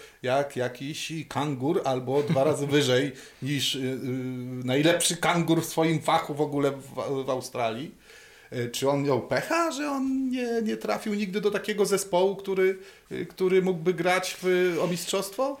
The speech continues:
Speaker 2: To znaczy, w, e, jego transfer do New Jersey Nets właśnie był chyba takim, mm, taką próbą dogonienia króliczka,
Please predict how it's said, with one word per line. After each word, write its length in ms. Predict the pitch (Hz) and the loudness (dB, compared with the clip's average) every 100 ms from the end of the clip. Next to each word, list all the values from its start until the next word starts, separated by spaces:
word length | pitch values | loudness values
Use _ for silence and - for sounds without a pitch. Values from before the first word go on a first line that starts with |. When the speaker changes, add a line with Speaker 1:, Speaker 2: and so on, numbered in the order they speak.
| - | -12
Speaker 2:
To 80 | 220 | -12
znaczy, 360 | 202 247 285 254 | -2 0 2 2
w, 160 | - 208 185 156 156 160 156 | 2 2 2 2 0 0 0
e, 420 | 160 151 156 151 | 2 2 2 4
jego 220 | 175 202 | 4 2
transfer 420 | 190 220 226 208 180 | 2 2 2 0 2
do 100 | 175 | 4
New 200 | 180 170 | 4 2
Jersey 260 | 190 165 | 2 2
Nets 220 | 160 175 160 | 2 2 0
właśnie 300 | 165 - 165 | 0 0 0
był 120 | 160 | -2
chyba 260 | 165 156 | 0 0
takim, 800 | 160 160 165 156 151 151 151 143 127 - - | 0 -2 0 0 0 0 0 -2 -6 -16 -14
mm, 500 | 143 135 135 135 135 | -10 -6 -6 -6 -4
taką 340 | 135 135 143 | -4 -4 -6
próbą 560 | 135 156 151 143 139 131 | -6 -4 0 0 0 -2
dogonienia 560 | 139 147 151 156 156 147 | -2 2 2 2 2 0
króliczka, 680 | - 151 151 - 117 117 | 0 -2 -2 0 0 0